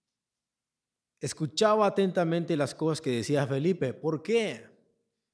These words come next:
Porque él no es un judío como Pedro, él no es un judío como Juan,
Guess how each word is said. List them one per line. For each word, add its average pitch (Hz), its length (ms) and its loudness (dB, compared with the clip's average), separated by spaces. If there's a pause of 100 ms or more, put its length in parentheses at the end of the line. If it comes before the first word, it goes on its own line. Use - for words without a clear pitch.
(1080)
Porque 147 560 -6
él 214 300 0
no 220 160 0
es 214 160 -2
un 233 100 0
judío 190 1200 -4
como 131 340 -6
Pedro, 180 640 2
él 147 180 -4
no 151 120 0
es 151 100 0
un 170 80 0
judío 156 540 0
como 127 200 -6
Juan, 196 640 2